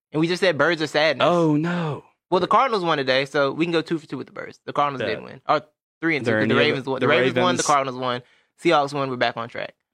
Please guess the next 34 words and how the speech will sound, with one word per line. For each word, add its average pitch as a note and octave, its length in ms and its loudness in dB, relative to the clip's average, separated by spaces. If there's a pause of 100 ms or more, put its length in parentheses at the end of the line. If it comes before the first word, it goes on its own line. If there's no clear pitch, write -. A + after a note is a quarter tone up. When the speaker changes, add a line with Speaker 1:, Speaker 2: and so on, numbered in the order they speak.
(100)
Speaker 2:
Bet. G#2 260 -6 (440)
Speaker 1:
Is E3 200 2
a - 20 8
Seahawk D4+ 220 6
a G#3 40 2
real G3+ 140 4
bird? F#3+ 260 -2 (1200)
Okay, C3+ 160 0
Speaker 2:
Yeah. F#2+ 140 -6 (200)
Speaker 1:
I - 80 -2
thought A2+ 220 0
so, A#2+ 160 -4
Speaker 2:
Was A#2+ 160 0
Speaker 1:
but B2 120 0
Speaker 2:
it G2+ 40 -4
a G2+ 60 -8
seagull B2 720 0 (1400)
Speaker 1:
Is C3+ 80 -2
it B2+ 80 2
a A#2 60 -2
seagull? E3 420 0 (200)
Speaker 2:
that G#2+ 200 0
morphed A2 300 -2
into G#2+ 240 -2
a F#2 40 2
hawk? A2 380 -2 (500)
Speaker 1:
That B2 120 2
is A#2+ 100 -2
a A2+ 40 -10
good G2+ 160 -10
question. C3 500 -8
Speaker 2:
If A2 140 -4
a A2 60 0
seagull C3 760 0